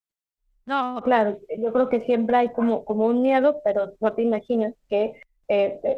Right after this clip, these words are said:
que pueda ser completamente riesgoso, que te pueda pasar a ti. Después de algún tiempo, este video se empezó a hacer viral en diferentes redes sociales digitales,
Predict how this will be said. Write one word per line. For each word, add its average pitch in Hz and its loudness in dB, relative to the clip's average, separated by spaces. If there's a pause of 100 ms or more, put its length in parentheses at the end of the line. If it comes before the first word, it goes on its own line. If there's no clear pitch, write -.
que 233 -2
pueda 240 2
ser 220 0
completamente 214 -2
riesgoso, 208 -2
que 196 -2
te 202 -4
pueda 220 2
pasar 196 -2
a 202 -2
ti. 254 -8 (340)
Después 226 0
de 262 4
algún 240 2
tiempo, 247 0
este 226 -2
video 220 2
se 214 -6
empezó 208 -2
a - 2
hacer 208 0
viral 214 2
en 196 -8
diferentes 202 -2
redes 208 0
sociales 196 -12
digitales, 226 0